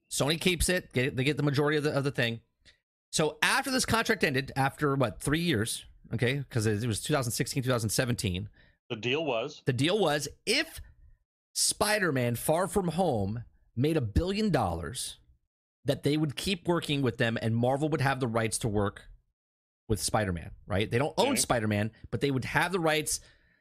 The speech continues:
Speaker 1: to make the several movies and stuff in the Marvel M C U. And they, they would have it. The reason they did that deal, because no movie, no movie except Skyfall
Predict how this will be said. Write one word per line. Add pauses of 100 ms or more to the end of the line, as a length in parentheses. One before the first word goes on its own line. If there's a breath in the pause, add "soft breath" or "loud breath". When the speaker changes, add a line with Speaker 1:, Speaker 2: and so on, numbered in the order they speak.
(100)
Speaker 1:
to
make
the
several
movies
and
stuff
in
the
Marvel
M
C
U. (360 soft breath)
And
they,
they
would
have
it. (1200 soft breath)
The
reason
they
did
that
deal, (220)
because
no
movie, (420)
no
movie (240)
except
Skyfall